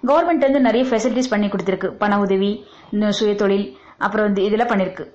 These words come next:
ஆஹ், ஆனாலுமே அவங்களுக்கு வந்து தனியா, அஹ், நமக்குன்னு ஒரு பேர் இல்லையே, நம்மளை யாரும் கௌரவிக்கிறது இல்லையே என்ற வருத்தம் கண்டிப்பா அவங்களுக்கு இருக்கும். நிறைய வி-, வந்து ஒரு, ஒரு சிலர் வந்து படிக்கணும்னு ஆசைப்படுறாங்க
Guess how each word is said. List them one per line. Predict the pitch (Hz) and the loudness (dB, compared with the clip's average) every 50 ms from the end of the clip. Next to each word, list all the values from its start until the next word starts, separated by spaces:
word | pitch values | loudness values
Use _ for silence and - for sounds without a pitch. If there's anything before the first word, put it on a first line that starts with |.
| _ _ _ _ _ _ _ - - - - 196 | _ _ _ _ _ _ _ -20 -20 -14 -8 -4
ஆஹ், | 220 214 214 208 202 196 | 0 0 2 2 2 2
ஆனாலுமே | 202 220 240 254 247 226 208 226 294 - - - - - _ _ _ _ _ _ _ _ | 2 4 4 4 4 4 4 2 2 0 -2 -6 -14 -20 _ _ _ _ _ _ _ _
அவங்களுக்கு | 240 247 240 233 214 233 | 0 2 2 2 2 2
வந்து | 226 226 233 254 - | 0 0 0 -2 0
தனியா, | - 220 214 220 220 214 208 | 0 0 2 2 2 2 0
அஹ், | 202 190 - - 202 202 196 190 185 156 | 0 0 0 0 0 2 0 0 0 0
நமக்குன்னு | 185 196 220 269 262 254 277 269 262 | 0 0 2 2 2 2 2 2 4
ஒரு | 220 202 190 | 2 0 0
பேர் | - 202 202 202 | 0 0 2 2
இல்லையே, | 202 190 180 185 185 190 190 190 190 - - - - - - _ | 2 2 2 2 2 2 0 0 -4 -10 -18 -20 -20 -20 -14 _
நம்மளை | - 214 208 202 | -4 -2 0 2
யாரும் | 202 202 214 247 240 196 | 2 2 2 2 2 2
கௌரவிக்கிறது | 208 214 226 240 226 220 - 208 180 | 2 2 4 2 2 2 0 -2 -2
இல்லையே | 185 190 196 | 0 0 2
என்ற | 196 190 175 190 | 0 2 0 0
வருத்தம் | 185 180 180 180 - - 294 - - - - | 0 0 0 -2 0 0 0 0 0 -4 -6
கண்டிப்பா | - 214 196 185 190 - 262 | -2 -2 0 0 0 0 2
அவங்களுக்கு | 254 208 190 190 175 185 | 2 2 0 0 0 -2
இருக்கும். | 170 - - - - - - _ _ _ _ _ _ _ _ _ _ _ _ _ _ _ _ _ _ _ | -4 -4 -6 -6 -6 -12 -20 _ _ _ _ _ _ _ _ _ _ _ _ _ _ _ _ _ _ _
நிறைய | 208 262 294 339 339 | -2 0 0 0 0
வி-, | 302 285 - | 0 -2 -2
வந்து | - 196 233 233 233 233 269 254 226 220 214 - - - | 0 0 0 2 2 2 2 2 2 2 0 -2 -6 -4
ஒரு, | - 226 220 220 214 208 214 214 214 208 | -2 0 2 2 2 2 2 0 0 0
ஒரு | 208 220 220 | 0 0 0
சிலர் | 220 269 233 233 233 | 0 0 0 2 2
வந்து | 247 269 262 247 | 0 0 0 0
படிக்கணும்னு | 226 240 240 262 240 247 247 226 | 0 0 0 2 2 2 2 2
ஆசைப்படுறாங்க | 202 - 233 214 - 190 190 190 180 175 196 247 311 | 2 0 -2 -4 -2 -2 -2 -2 -2 0 0 -2 -2